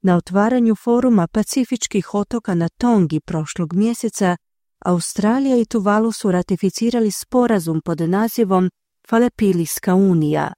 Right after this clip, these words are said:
Riječ je o sveobuhvatnom paktu između dviju zemalja, koji Tuvaluancima svake godine nudi dvjesto osamdeset viza, kao i financiranje projekata prilagodbe klimatskim promjenama.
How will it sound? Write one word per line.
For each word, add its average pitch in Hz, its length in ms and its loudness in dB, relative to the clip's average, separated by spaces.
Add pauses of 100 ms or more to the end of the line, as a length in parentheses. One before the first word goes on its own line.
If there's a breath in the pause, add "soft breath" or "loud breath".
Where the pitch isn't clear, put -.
(160)
Riječ 185 440 2
je 185 80 0
o 170 80 -2
sveobuhvatnom 196 1080 -2
paktu 185 520 -6 (420 loud breath)
između 190 420 2
dviju 240 300 2
zemalja, 151 600 0 (460)
koji 185 220 2
Tuvaluancima 185 1000 0
svake 180 360 -4
godine 196 460 0
nudi 220 320 0
dvjesto 226 520 -4
osamdeset 165 640 -4
viza, 160 500 -4 (160)
kao 175 300 2
i 220 100 2
financiranje 254 800 0
projekata 190 640 -2
prilagodbe 190 760 -2
klimatskim 185 760 -4
promjenama. 196 840 -2